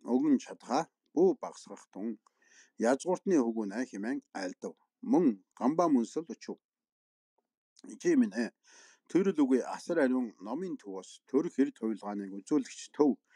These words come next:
Иглийн бие дор. Бурхны таалал түмэн амьтнаа туслан зохиогч гарц ихийн өлмий дор сүгдэм үү. Дээд ном Махамудрагийн зодын орон үүнийг гадаад дотоод нууц ба хий хоосон чанарын зод нугууд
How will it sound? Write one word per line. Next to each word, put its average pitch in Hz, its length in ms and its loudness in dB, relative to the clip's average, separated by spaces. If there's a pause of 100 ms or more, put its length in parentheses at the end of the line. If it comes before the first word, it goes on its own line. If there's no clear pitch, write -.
(300)
Иглийн 139 440 6
бие 107 200 0
дор. 117 240 2 (1000)
Бурхны 156 440 2
таалал 123 440 -2
түмэн 156 340 -4
амьтнаа 110 360 -8 (260)
туслан 147 440 -8
зохиогч - 400 -8 (120)
гарц - 360 -6
ихийн 139 320 2 (480)
өлмий 139 320 4
дор 240 160 4
сүгдэм 90 400 -12
үү. 101 160 -8 (880)
Дээд 170 260 2
ном 147 160 0
Махамудрагийн 156 760 -4
зодын 110 360 -6
орон 110 200 -6 (520)
үүнийг 170 360 2
гадаад 139 380 -4
дотоод 113 380 -8 (160)
нууц 160 360 -2
ба 104 140 -6 (160)
хий 160 220 -2
хоосон 143 440 -4
чанарын 110 380 -6
зод 131 260 -4
нугууд 110 320 -4